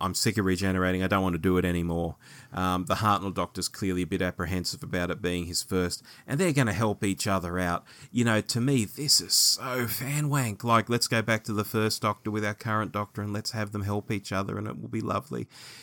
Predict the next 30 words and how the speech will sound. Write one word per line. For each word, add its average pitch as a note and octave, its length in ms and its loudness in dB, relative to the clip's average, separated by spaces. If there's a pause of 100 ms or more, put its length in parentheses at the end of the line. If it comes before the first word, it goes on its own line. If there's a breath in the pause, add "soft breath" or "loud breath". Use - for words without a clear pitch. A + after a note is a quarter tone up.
(100)
You A2 120 6
know, A2 240 8
do - 480 2
you D#3 100 8
feel E3 180 6
that D3 160 8
way, D3 160 8
that D3 240 4
there's, A#2+ 220 2
there's - 340 4 (100)
a G#2+ 100 -4
strong A#2+ 460 2
element A2+ 320 6
of F2+ 80 0
fan A#2 320 0
wank B2 200 2
to A2+ 80 -2
that? D3+ 140 4
It's D3 120 0
almost F3+ 200 6
like G#2 200 2
a G#2 80 0
bad G#2 280 4
story A2 380 8
in G2+ 80 6
a F2+ 60 6
fanzine G#2 680 2
from, F#2+ 240 0
like, F2+ 200 2
nineteen G2+ 560 2